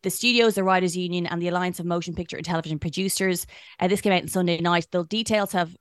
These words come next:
uh, still to be formally approved. Um, so, you know, the strike came about because Hollywood workers were frustrated with the share of profits in the online streaming era. And, you know, the threat of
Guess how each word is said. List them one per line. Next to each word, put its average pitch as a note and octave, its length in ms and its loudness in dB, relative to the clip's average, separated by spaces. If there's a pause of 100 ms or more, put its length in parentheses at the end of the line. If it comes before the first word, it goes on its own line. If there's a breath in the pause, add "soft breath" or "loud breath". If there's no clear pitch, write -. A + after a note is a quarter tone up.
(140)
uh, E3+ 160 -4
still - 320 -6
to F3 140 -4
be F3 100 0
formally E3 360 0
approved. F3 680 0 (420 loud breath)
Um, E3 760 -4 (400)
so, G3 360 4
you G3 540 -2
know, G3+ 80 4
the - 80 -2
strike B3+ 220 4
came B3 100 4
about F#3+ 200 6
because F3+ 200 -2
Hollywood A3 300 2
workers F3+ 440 -4
were F3 140 -6
frustrated F#3 440 -2
with E3 100 -2
the D#3+ 60 -6
share F3+ 440 2
of D#3+ 80 -12 (140)
profits F#3+ 440 0
in F3 80 0
the E3+ 160 0
online F#3 360 2
streaming E3+ 360 -2
era. E3+ 300 2 (500 loud breath)
And, E3+ 680 -2 (260)
you A#3 100 2
know, F3+ 160 4
the E3+ 100 0
threat F#3+ 340 0
of F3 220 -2